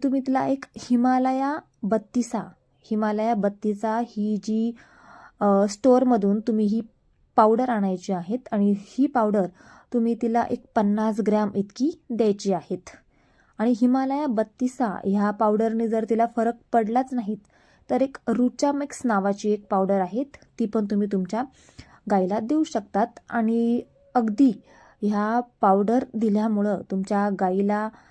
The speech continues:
अ, नक्कीच, अ, जे शेण आहेत ते घट्ट येण्यास मदत होईल. तर, अ, दुसरा एक मी तुम्हाला एक सांगत, अ, दुसरं एक तुम्हाला पद्धत सांगत आहेत, अ, पातळ शेण येत आहे त्याच्यामध्ये.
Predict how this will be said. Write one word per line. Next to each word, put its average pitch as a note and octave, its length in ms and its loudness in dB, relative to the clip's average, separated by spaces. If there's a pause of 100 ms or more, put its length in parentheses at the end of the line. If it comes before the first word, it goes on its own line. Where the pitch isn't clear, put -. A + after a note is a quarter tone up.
(400)
अ, - 100 -4
नक्कीच, G#3+ 760 0
अ, A#3 240 2 (920)
जे G#3 240 6
शेण A#3 360 0
आहेत G#3 300 0 (280)
ते G3+ 100 0
घट्ट F#3+ 340 -8
येण्यास G3 440 -2 (360)
मदत G#3+ 380 2
होईल. E3+ 240 -4 (680)
तर, A3 400 2
अ, A3 40 0
दुसरा C4+ 400 -2
एक C4 140 -2 (140)
मी B3+ 220 0
तुम्हाला A#3 260 -4
एक A#3 100 -10
सांगत, G#3 580 -6
अ, G3 300 0 (560)
दुसरं B3 380 0
एक C4+ 200 -2
तुम्हाला B3 240 0
पद्धत A#3 320 -4
सांगत G3+ 440 -6
आहेत, G3+ 400 -6
अ, F#3+ 240 2
पातळ F#3 560 -4
शेण G3+ 280 -2
येत F#3+ 200 -4
आहे G3 160 -2
त्याच्यामध्ये. G3+ 720 -2